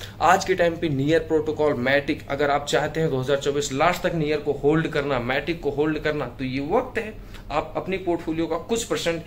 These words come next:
ऐसी, अ, coin में investment करो जो fundamentally strong है। मैंने आप सबको न्यू project भी बताए हैं जैसे एक्सआई, Manta। आज के टाइम पे Manta two point seven के आसपास चल रहा है। मैं Manta में अपनी,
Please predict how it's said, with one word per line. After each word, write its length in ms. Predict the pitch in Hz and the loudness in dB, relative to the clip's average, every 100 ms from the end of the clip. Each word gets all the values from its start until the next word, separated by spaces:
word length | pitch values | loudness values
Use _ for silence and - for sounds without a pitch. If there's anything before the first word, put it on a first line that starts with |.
| - - - | -12 -14 -2
ऐसी, 200 | 160 - | -2 0
अ, 100 | 190 - 147 143 - - | -2 4 6 6 4 4
coin 160 | 151 | 4
में 140 | 160 165 | 4 0
investment 520 | 151 147 151 160 147 | 2 0 0 -4 -2
करो 280 | 147 156 - - | -2 -2 -4 -6
जो 180 | 151 220 | 4 4
fundamentally 680 | 202 175 175 170 170 170 | 6 2 2 2 2 0
strong 360 | 147 127 143 143 | -2 -2 -2 -2
है। 120 | 117 | -2
मैंने 220 | 131 147 | 0 2
आप 140 | 156 160 | 0 0
सबको 280 | 151 - 151 | -4 -2 0
न्यू 180 | 151 | 0
project 380 | 156 143 147 147 | 0 -2 -4 -4
भी 80 | 156 | -4
बताए 300 | 147 143 139 | -4 -2 -2
हैं 120 | 147 | -2
जैसे 320 | 131 127 135 143 | -4 -4 -6 -2
एक्सआई, 440 | 143 - 143 143 | -4 -2 0 0
Manta। 460 | 139 120 139 139 143 - - - - - | 0 0 0 0 -4 -8 -14 -14 -6 4
आज 200 | 170 175 | 4 4
के 80 | 180 | 0
टाइम 180 | 160 | 0
पे 120 | 160 160 | -2 -2
Manta 400 | 147 151 165 170 | 0 0 0 0
two 100 | 156 | 0
point 300 | 151 151 147 | 2 2 0
seven 340 | - 127 147 | -2 0 0
के 100 | 143 | 0
आसपास 340 | 139 - 139 | 0 -2 -4
चल 80 | 139 | -2
रहा 140 | 135 143 | -2 0
है। 120 | 135 | 0
मैं 180 | 135 135 | 2 0
Manta 200 | 139 139 | 0 0
में 140 | 139 | 0
अपनी, 320 | 127 143 143 | -2 -2 -4